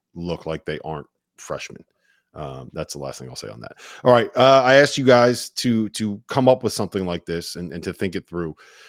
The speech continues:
Um, who is the one player in college basketball this year that has a real chance to go full Kemba Walker, put a team on his back, and carry them to a national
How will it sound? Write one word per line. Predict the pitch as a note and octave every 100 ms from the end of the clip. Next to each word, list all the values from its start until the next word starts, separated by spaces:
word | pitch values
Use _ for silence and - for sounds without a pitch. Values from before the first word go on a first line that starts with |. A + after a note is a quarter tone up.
| _
Um, | G#2+ G2 F#2 E2+ D#2 - _ _ -
who | A#2+ G3
is | F3+
the | D#3
one | A#2 B2 F3
player | - A2+ F#2 D#2 - _ _ _ _ _ _ _ -
in | G#2+
college | A2 A2 C#3 -
basketball | B2+ B2 - B2 B2+
this | C3 B2+ F#2
year | D#2 D2 -
that | F2
has | F2 F2+ F2
a | D#2
real | D2 G#2 D3+
chance | D#3+ C3+ A2+ G2 - - _
to | - E2+
go | D#2+
full | - - A2 C3
Kemba | - C3+ B2+ B2
Walker, | G2 F2 _ E2 - _ _ _ _ _
put | - C3
a |
team | B2+ D#3 D3+
on | D3
his | C#3+
back, | G#2+ G2 F#2 _ _ _ _ _ -
and | F2
carry | - C3 A#2+ A2
them | F2+ F2 E2+ _
to | -
a | E2+
national | E2+ F2 - F#2 F#2 F2